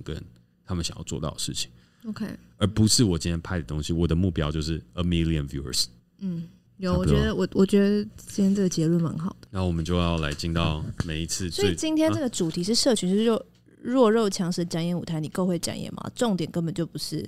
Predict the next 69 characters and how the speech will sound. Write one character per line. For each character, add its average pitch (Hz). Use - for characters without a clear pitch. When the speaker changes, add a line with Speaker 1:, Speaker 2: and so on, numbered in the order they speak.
Speaker 2:
重 339
点 214
根 240
本 208
就 214
不 196
是 214
你 202
会 185
不 175
会， -
就 -
是 233
你 202
会 220
不 202
会 196
展 160
演 156
这 165
件 160
事， 175
并 165
不 165
能 160
决 -
定 170
你 180
的 165
人 151
生 254
长 160
什 160
么 -
样 160
子， -
而 185
是 214
如 208
果 233
你 185
觉 170
得 165
你 190
这 202
辈 202
子 180
只 170
要 165
在 190
社 185
群 160
上 175
展 170
演 175
一 190
百 -
分， 165
你 165
就 180
人 175
生 180
一 175
百 139
分， 160
那 170
就 165
是 165
错 -